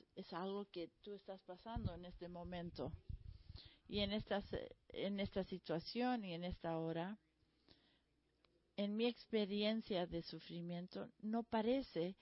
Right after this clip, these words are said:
que la vida es algo lindo y maravillosa. Y yo podría decirme a mí misma que sí es, pero no, no es. Parece como si la vida es un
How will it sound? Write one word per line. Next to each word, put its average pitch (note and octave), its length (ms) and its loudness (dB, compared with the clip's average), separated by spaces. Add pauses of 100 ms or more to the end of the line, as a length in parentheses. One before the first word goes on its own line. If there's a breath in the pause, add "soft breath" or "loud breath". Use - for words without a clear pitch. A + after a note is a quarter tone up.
(180 loud breath)
que F#3+ 100 0
la F3+ 140 8
vida G3 540 2
es E3 120 -8
algo F3 280 0
lindo D#3+ 720 2 (160)
y F3+ 100 -2
maravillosa. E3+ 1000 -2 (460 loud breath)
Y F#3+ 120 -4
yo A3 140 8
podría A3 440 8
decirme F#3 720 2
a E3 60 6
mí F3 180 0
misma G3+ 400 2
que D#3+ 160 0
sí G3+ 280 0
es, G3 280 2
pero E3 220 2
no, E3+ 400 2
no E3+ 240 -2
es. D#3+ 180 -4 (2250)
Parece G3 480 4
como F#3+ 280 0
si F3+ 180 2
la F3+ 160 6
vida G3 400 4
es F#3 160 2
un F#3+ 400 -2